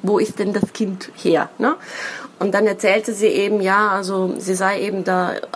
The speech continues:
auch in, in dem Lager in Libyen gewesen und, ähm, sie hätte dort eben einem, einem Libyer gefallen. Er ihr eigentlich nicht, aber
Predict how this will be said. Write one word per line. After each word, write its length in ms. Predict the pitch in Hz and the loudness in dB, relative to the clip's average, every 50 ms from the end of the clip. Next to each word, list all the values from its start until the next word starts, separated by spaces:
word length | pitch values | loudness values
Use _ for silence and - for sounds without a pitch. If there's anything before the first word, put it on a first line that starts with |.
| - | -2
auch 320 | - - 208 - - - - | 0 0 0 0 -4 -8 -4
in, 180 | - 214 196 - | -2 -2 -2 -2
in 140 | - 190 190 | -2 -2 -2
dem 100 | 190 190 | 0 0
Lager 300 | 180 196 196 190 208 185 | 2 0 0 0 0 -2
in 100 | 185 185 | -2 0
Libyen 320 | 185 214 220 240 233 220 | 0 0 2 2 2 2
gewesen 500 | 220 233 185 214 214 214 214 208 220 214 - - - - - - - - - - - - - | 2 2 4 4 6 6 4 2 0 -4 -6 -8 -14 -14 -14 -14 -14 -16 -18 -20 -8 -2 0
und, 460 | 196 202 196 196 196 196 190 - - | 2 2 4 2 0 -2 -2 -4 -4
ähm, 500 | 208 196 196 196 202 196 190 185 185 202 | 0 0 2 2 2 2 2 2 0 0
sie 140 | 190 185 185 | -2 -2 -2
hätte 320 | 196 190 202 208 - 220 185 | -2 0 -2 0 0 -2 0
dort 360 | 165 190 185 190 208 214 - | 2 2 2 2 2 0 -2
eben 440 | - 190 190 196 208 202 196 190 - | -2 -2 -2 -2 -2 -2 -2 -2 0
einem, 800 | - 185 190 190 196 196 196 190 190 185 185 175 - - - - - | 2 2 2 2 0 -2 -2 0 0 2 0 0 -2 -4 -6 -4 -2
einem 300 | 170 185 202 190 202 190 | 0 0 0 0 -2 -2
Libyer 580 | 175 190 214 196 226 240 240 233 226 220 - - 165 - | -2 0 0 2 4 4 4 4 2 -2 -4 -6 -8 -8
gefallen. 640 | 202 185 - 208 196 202 220 233 240 247 247 247 - - | -8 -4 0 2 4 4 4 2 2 0 -2 -4 -2 4
Er 300 | - 226 233 233 220 - | 6 8 8 8 8 6
ihr 260 | 233 254 277 277 214 | 4 4 4 6 6
eigentlich 540 | - 202 220 220 247 247 214 214 214 208 214 | 6 6 4 4 2 0 0 0 -4 -2 2
nicht, 500 | 220 220 247 339 370 - - - - - | 6 6 6 6 4 0 -6 -4 0 2
aber 1040 | 208 220 220 220 214 - 220 220 214 214 214 214 214 208 208 208 208 208 196 117 - | 2 4 4 2 0 2 4 4 4 6 6 4 4 4 4 4 2 2 0 -2 -4